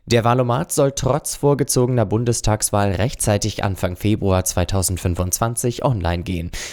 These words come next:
Das hat der Sprecher der Bundeszentrale für politische Bildung Kraft der Rheinischen Post gesagt. Die B P B muss dafür ihre üblichen Abläufe stark verkürzen.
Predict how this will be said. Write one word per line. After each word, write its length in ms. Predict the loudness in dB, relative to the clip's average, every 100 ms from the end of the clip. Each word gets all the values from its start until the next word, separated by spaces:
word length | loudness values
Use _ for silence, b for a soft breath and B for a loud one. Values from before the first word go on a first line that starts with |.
| B
Das 140 | -2 -2
hat 160 | -2
der 80 | -4
Sprecher 400 | -2 -2 0 0
der 100 | 0
Bundeszentrale 840 | 0 0 -2 -2 -2 0 0 0
für 140 | 0 -2
politische 480 | 0 0 0 0
Bildung 380 | 2 2 0 -2
Kraft 400 | -2 -2 -4 -2
der 160 | 0 0
Rheinischen 400 | 0 -2 -6 -6
Post 320 | -4 -4 -2
gesagt. 400 | 0 0 -2 -8 B B B
Die 180 | -4 -2
B 220 | 0 0
P 220 | 0 0 0
B 240 | 0 0
muss 240 | 0 0
dafür 320 | 0 0 0 0
ihre 240 | 0 0
üblichen 400 | 0 0 0 -2
Abläufe 480 | -2 0 0 0 -4
stark 320 | -2 -2 -2
verkürzen. 580 | -4 -2 -2 0 -2